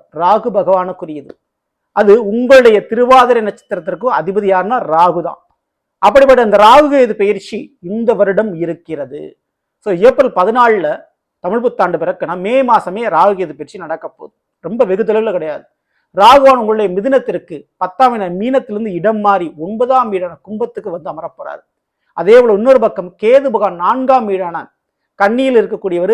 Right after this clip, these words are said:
மூன்றாம் இட சிம்மத்துக்கு இடம் மாற போறார். உங்களுடைய நட்சத்திராதிபதி ராகு மிதுனத்திற்கு ஒன்பதாம் இடம் கும்பத்தில் வருவது இந்த வருடத்தில் எதிர்பார்க்காத பல பாக்கியங்களை உங்களுக்கு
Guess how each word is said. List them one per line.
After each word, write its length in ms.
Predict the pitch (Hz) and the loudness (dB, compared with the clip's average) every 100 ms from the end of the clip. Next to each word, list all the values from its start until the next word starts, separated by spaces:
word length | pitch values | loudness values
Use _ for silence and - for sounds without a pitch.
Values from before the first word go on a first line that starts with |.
| 233 180 | -2 -4
மூன்றாம் 420 | 262 285 277 226 | -6 0 0 0
இட 80 | 190 | -6
சிம்மத்துக்கு 400 | 196 214 196 196 160 | -8 -10 -10 -10 -6
இடம் 200 | 185 185 | -6 -4
மாற 120 | 175 156 _ | -4 -6 _
போறார். 260 | - 73 _ _ _ _ _ _ 165 | -16 -16 _ _ _ _ _ _ -8
உங்களுடைய 800 | 202 254 262 294 262 262 262 277 | -4 0 4 6 6 6 4 4
நட்சத்திராதிபதி 840 | 202 - 247 247 247 226 214 208 196 | -2 -4 -6 -4 2 2 2 -2 -2
ராகு 260 | 170 170 180 - _ 170 | -2 -2 -8 -16 _ -8
மிதுனத்திற்கு 560 | 190 262 254 262 - 233 | 0 0 0 -8 -4 -2
ஒன்பதாம் 360 | 185 214 233 226 | -2 -2 -2 -4
இடம் 200 | 196 180 - | -6 -10 -10
கும்பத்தில் 560 | 240 247 277 - 262 196 | -6 -2 -2 -2 -6 -2
வருவது 400 | 175 185 160 160 - _ _ _ | 0 0 -2 -6 -14 _ _ _
இந்த 260 | 185 240 240 196 | -6 0 2 4
வருடத்தில் 500 | 214 226 220 - 254 _ _ 214 | 4 2 -2 -8 -14 _ _ -8
எதிர்பார்க்காத 800 | 175 269 262 247 - 240 226 262 - 185 | -4 2 4 2 2 2 2 0 -2 0
பல 200 | 214 240 175 | 0 0 2
பாக்கியங்களை 720 | 190 208 - 226 208 196 220 | 2 2 -4 -6 -4 -2 -2
உங்களுக்கு 300 | 185 180 165 | -2 -6 -6